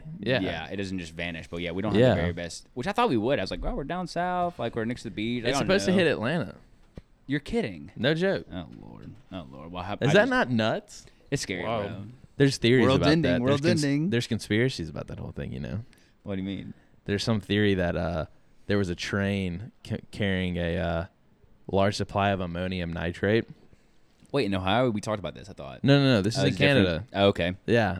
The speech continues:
Speaker 1: and when, uh, and when a no-, when ammonium nitrate burns, it produces orange smoke.
Speaker 2: Oh, Lord.
Speaker 1: And there's a theory that there was a train derailment or some experiment that went wrong, and it exploded, and it was ammonium nitrate, and it caused it all to everything that's going on.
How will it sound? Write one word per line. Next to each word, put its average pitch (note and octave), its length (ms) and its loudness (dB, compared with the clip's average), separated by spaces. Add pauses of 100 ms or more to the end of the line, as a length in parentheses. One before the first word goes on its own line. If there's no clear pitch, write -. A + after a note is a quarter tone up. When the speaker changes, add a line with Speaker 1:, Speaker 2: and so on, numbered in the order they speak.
(100)
Speaker 1:
and G#2 180 0
when, G#2+ 160 0
uh, F2+ 380 -4
and G#2 100 0
when G#2 120 0
a G2 40 -2
no-, G#2 280 0
when G#2+ 160 -2
ammonium A2 400 2
nitrate G2+ 480 -2
burns, E2+ 440 -2
it - 80 -8
produces F2 440 -4
orange E2+ 360 -4
smoke. D#2+ 420 -6 (280)
Speaker 2:
Oh, - 60 -20 (120)
Lord. C2 420 -18
Speaker 1:
And G2 80 0
there's G2+ 140 0
a F#2+ 60 -2
theory G2+ 440 2
that E2+ 460 0
there F#2 140 -2
was F2 120 0
a F2 60 -4
train G2 420 -2
derailment F2 460 0
or F2 40 -2
some G#2 180 -6
experiment F2+ 480 -4
that E2 140 0
went C2+ 140 -4
wrong, D#2+ 460 -2 (580)
and E2 140 -4
it - 200 -6
exploded, E2+ 920 -2
and F2 120 -4
it F2 40 0
was E2+ 100 -2
ammonium F2 320 -2
nitrate, E2+ 340 -6
and C2 80 -10
it - 80 -14
caused E2 280 -8
it D#2+ 80 -12
all E2 100 -6
to E2+ 120 -8
everything D#2+ 280 -8
that's - 140 -12
going B1 200 -10
on. - 240 -8